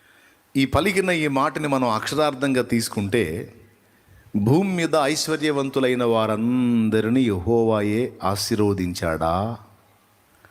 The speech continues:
ఆయన ఆశీర్వదిస్తేనే వీళ్ళంతా ఐశ్వర్యవంతులయ్యారా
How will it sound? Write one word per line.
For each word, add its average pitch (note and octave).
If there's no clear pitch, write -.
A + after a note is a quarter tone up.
ఆయన A#2
ఆశీర్వదిస్తేనే D3
వీళ్ళంతా B2
ఐశ్వర్యవంతులయ్యారా G2+